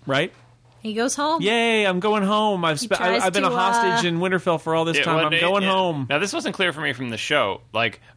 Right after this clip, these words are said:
Speaker 3: when he's on his way home, is his intention to, i-, is, is he going there fully intending to do the mission he was sent to do, or is he going there the whole time thinking now, you know, like, 'cause we know what he actually does, but it, like, I thought when he was on his way there,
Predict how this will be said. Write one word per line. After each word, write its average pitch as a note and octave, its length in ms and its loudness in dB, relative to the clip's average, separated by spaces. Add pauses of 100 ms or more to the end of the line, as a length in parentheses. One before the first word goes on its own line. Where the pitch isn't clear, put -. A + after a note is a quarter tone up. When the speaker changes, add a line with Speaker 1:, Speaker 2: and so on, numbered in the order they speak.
(200)
Speaker 3:
when D3 400 -2
he's F#3 220 0
on D3+ 180 2
his C3+ 140 -6
way B2+ 180 2
home, A2 480 -4 (640)
is C#3+ 220 -2
his E3 180 0
intention D3 800 -4 (440)
to, F#3 440 0
i-, D3+ 120 2 (120)
is, F3 240 -2
is A3+ 180 0
he E4+ 80 2
going F#3+ 320 0
there D3 280 2
fully F#3+ 280 2
intending D#3+ 360 -2
to B2+ 60 -4
do C#3 140 0
the B2+ 80 -4
mission C3 260 -2
he C3 80 -4
was B2 120 -2
sent B2 180 -4
to A#2+ 60 -10
do, C3 220 2
or A#2 160 0
is C3+ 100 -4
he E3 80 0
going C#3 300 0
there B2 200 2
the A#2+ 80 -4
whole C3+ 260 0
time C3+ 320 -2
thinking A#2+ 440 -4
now, G#2 560 0 (120)
you G#2+ 120 -6
know, - 100 -10
like, A2+ 200 0
'cause C#3+ 120 -2
we G3+ 80 2
know A#3 120 2
what G#3+ 100 2
he F3 80 4
actually D3+ 240 0
does, B2+ 340 0
but A#2 120 -4
it, A2+ 140 -4
like, A#2+ 320 0
I F#3+ 200 0
thought D#3 260 0
when C3+ 100 -2
he C#3 80 -2
was C3 120 0
on B2+ 80 2
his A#2+ 100 -4
way B2 160 0
there, F3 280 0